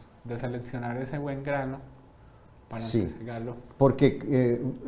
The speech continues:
Speaker 2: es bueno establecer esa diferencia, Sebastián,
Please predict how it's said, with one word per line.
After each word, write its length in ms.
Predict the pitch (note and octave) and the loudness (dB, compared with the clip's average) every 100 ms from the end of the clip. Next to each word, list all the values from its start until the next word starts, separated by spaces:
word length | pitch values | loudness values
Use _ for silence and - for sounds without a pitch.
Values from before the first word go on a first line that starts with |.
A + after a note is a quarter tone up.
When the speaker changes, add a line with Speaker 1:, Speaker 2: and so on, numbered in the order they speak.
| D#3 E3 | 0 4
Speaker 2:
es 140 | B2+ | 8
bueno 180 | E3 E3+ | 10 10
establecer 460 | E3 F3 A2 C3 | 12 12 10 6
esa 160 | C#3 D3+ | 6 6
diferencia, 580 | D3 B2 A#2 A2+ C#3 C#3 | 6 6 6 6 6 6
Sebastián, 920 | C#3+ A2 F#2+ - A#2 A#2 A#2 - | 8 6 6 6 8 6 2 -6